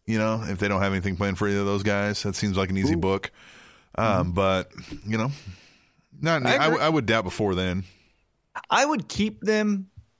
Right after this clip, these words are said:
Speaker 2: as a heel faction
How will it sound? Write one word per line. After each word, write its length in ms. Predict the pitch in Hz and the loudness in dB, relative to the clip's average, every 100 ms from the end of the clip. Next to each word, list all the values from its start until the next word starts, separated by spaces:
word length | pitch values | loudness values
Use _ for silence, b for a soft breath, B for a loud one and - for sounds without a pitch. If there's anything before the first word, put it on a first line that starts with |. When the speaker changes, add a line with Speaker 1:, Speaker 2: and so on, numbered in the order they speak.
| _ _ _ - _ - | _ _ _ -20 _ -2
Speaker 2:
as 280 | 147 139 131 | 0 2 2
a 160 | 131 | 2
heel 460 | 110 - 175 170 165 | 0 2 4 6 4
faction 840 | - - 156 151 - 170 165 165 | 0 0 2 2 -2 -2 0 -2